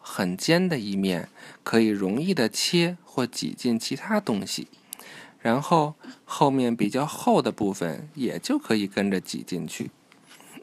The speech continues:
刀子、锯子和剪刀都是用来切割的楔子，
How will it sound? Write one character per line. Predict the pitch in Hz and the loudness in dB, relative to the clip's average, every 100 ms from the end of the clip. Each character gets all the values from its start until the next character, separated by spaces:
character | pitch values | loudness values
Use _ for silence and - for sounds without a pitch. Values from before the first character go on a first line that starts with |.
| - _ _ - _ - - _ _ _ _ _ _ _ _ _ _ _ _ - - - | -20 _ _ -20 _ -16 -16 _ _ _ _ _ _ _ _ _ _ _ _ -20 -20 4
刀 | 135 143 | 6 6
子、 | 147 - 95 95 - _ _ | 2 -2 -2 -4 -12 _ _
锯 | - 185 131 | -2 2 4
子 | 95 98 92 | 2 -2 -4
和 | - 113 | -2 -2
剪 | 127 104 90 | 0 0 0
刀 | 120 135 147 - - - _ | 2 2 0 -6 -20 -20 _
都 | - 190 220 | 6 6 6
是 | - 127 | 2 2
用 | 117 110 | 4 2
来 | 101 | 2
切 | 107 - 147 135 | 0 2 2 2
割 | 147 139 | 2 2
的 | 107 | 2
楔 | - - 160 | 0 2 2
子， | 165 - | 2 -4